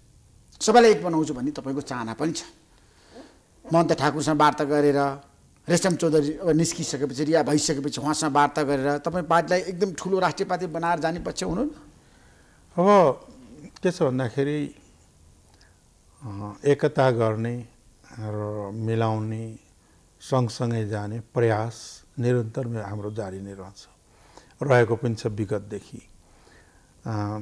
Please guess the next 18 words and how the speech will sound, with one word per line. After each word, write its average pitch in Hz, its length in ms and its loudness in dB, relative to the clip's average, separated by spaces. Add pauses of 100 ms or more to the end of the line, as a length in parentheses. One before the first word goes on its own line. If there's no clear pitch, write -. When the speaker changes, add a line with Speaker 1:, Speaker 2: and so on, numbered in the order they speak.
Speaker 2:
त्यो 131 100 2
चाहिँ 113 280 -2
के 117 160 -4
भन्दाखेरि 107 480 -4
निरन्तर 117 500 -2
भविष्यमा 110 480 -8
पनि 123 180 -4
रहन्छ। 104 400 -8 (920)
मिल्दो 139 440 2 (440)
लक्ष्य 135 420 0
मिलेको, 110 500 -4 (680)
विचार 131 420 4
मिलेकोहरूसँग 110 920 -2
एकता 107 260 -8
गरेर 101 240 -10
अगाडि 113 380 -8
बढ्ने 101 420 -14 (560)
र 135 80 0